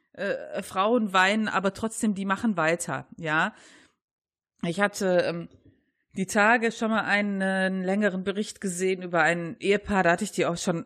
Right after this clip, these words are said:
von erzählt, ein junges Paar, so alt wie wir. Und die hatte ich dann heute noch mal in dem Bericht gesehen, ein paar Tage später. Und das Haus war bis, wirklich bis unter die Decke komplett geflutet.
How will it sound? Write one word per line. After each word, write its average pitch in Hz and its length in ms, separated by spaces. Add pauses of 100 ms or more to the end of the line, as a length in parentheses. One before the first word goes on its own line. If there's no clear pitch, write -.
von 175 200
erzählt, 208 460
ein 190 80
junges 180 320
Paar, 185 380
so 185 140
alt 147 220
wie 131 140
wir. 170 380 (880)
Und 185 280
die 196 280
hatte 208 140
ich - 60
dann 180 180
heute 196 220
noch 214 160
mal 269 120
in 214 180
dem 220 160
Bericht 214 340
gesehen, 202 720
ein 180 80
paar 185 180
Tage 175 280
später. 202 640 (500)
Und 185 160
das 180 220
Haus 220 500
war 185 380
bis, 214 340 (340)
wirklich 165 480
bis - 460
unter 214 240
die 185 160
Decke 247 560
komplett 208 500
geflutet. 247 840